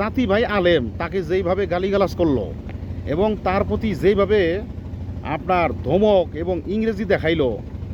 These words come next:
ইংরেজিতে কথাবার্তা বলে যেভাবে ধমক দিল, মানে সে বিরাট বড় ইংরেজি জাননেওয়ালা, সে অনেক ইংরেজি জানে। এবং যেই উগ্রতা এবং ধমক, যেই উগ্র ব্যবহার সে দেখাইলো, এটা নিতান্তই দুঃখ এবং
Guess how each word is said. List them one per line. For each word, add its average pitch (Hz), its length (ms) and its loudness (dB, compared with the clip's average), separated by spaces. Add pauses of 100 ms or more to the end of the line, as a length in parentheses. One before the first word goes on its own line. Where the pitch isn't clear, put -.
ইংরেজিতে 196 480 0
কথাবার্তা 196 440 2
বলে 185 200 4
যেভাবে 175 300 2
ধমক 156 360 0
দিল, 170 120 4 (120)
মানে 156 200 -2
সে - 160 -6
বিরাট 196 720 2
বড় 185 120 2 (120)
ইংরেজি 190 320 0
জাননেওয়ালা, 165 560 2 (560)
সে 151 80 -2
অনেক 190 300 2
ইংরেজি 208 320 0
জানে। 151 260 2 (840)
এবং 208 280 6 (360)
যেই 185 200 0
উগ্রতা 226 520 2 (360)
এবং 175 200 -2 (140)
ধমক, 196 360 4 (320)
যেই 170 180 -2
উগ্র 220 280 -2
ব্যবহার 196 360 2
সে 208 120 -4
দেখাইলো, 156 400 2 (520)
এটা 143 160 -2
নিতান্তই 226 760 2
দুঃখ 180 320 -6 (180)
এবং 196 100 -2